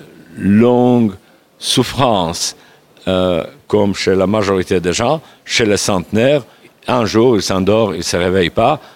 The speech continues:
il n'y a plus d'énergie, il n'y a plus d'essence dans le, dans le réservoir, et c'est tout. Euh,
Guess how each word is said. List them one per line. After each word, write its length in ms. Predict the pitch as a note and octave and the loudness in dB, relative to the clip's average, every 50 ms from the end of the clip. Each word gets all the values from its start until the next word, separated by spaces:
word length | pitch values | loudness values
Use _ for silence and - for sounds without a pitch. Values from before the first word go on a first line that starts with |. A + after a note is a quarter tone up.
| _ _ _ - | _ _ _ -6
il 60 | E2 | -2
n'y 80 | F#2+ F#2+ | -2 -2
a 40 | |
plus 180 | E2+ - A2+ G#2+ | 0 2 2 2
d'énergie, 540 | G#2 G#2 G2+ F#2+ F#2 F#2 F2 - A#2+ A#2+ C3+ | 2 2 2 0 0 0 -2 -2 0 0 2
il 80 | C#3+ A#2 | 2 2
n'y 60 | G#2 | 0
a 60 | G2 | -2
plus 180 | - - A2 G#2 | 0 -2 0 0
d'essence 680 | F#2+ G#2+ A2 - B2+ B2 C3+ C3+ B2+ - - - - - - - - | 2 0 0 0 0 0 0 0 0 -2 -6 -10 -12 -14 -20 -12 -6
dans 260 | F#2+ G2+ A2+ A#2+ A2 | -4 -2 -2 0 0
le, 300 | A#2+ G#2+ A2+ G2 F#2+ E2 - - - - | 0 0 0 -2 -4 -6 -8 -14 -18 -12
dans 280 | F2+ F2 - G#2+ G2+ | -8 -4 -2 -2 0
le 220 | A2 G#2+ G#2+ G2 - - - | 0 0 0 0 -2 -6 -4
réservoir, 720 | E2 A2 A2+ G2+ G#2+ G#2+ G#2+ G#2+ G#2+ A#2+ D3 F#3 F#3 - - - - - - | -4 -2 0 0 0 0 2 2 4 4 4 2 2 0 -4 -12 -20 -18 -8
et 80 | - G2+ | -6 -4
c'est 180 | - - A#2 - | -2 -2 -2 2
tout. 220 | - F3+ D3 G2+ - - - - - - - _ _ _ - A2 | 2 2 2 2 -2 -10 -20 -20 -20 -20 -20 _ _ _ -6 -4
Euh, 320 | A2 G#2+ G#2 G2+ G#2 | -2 0 0 0 -2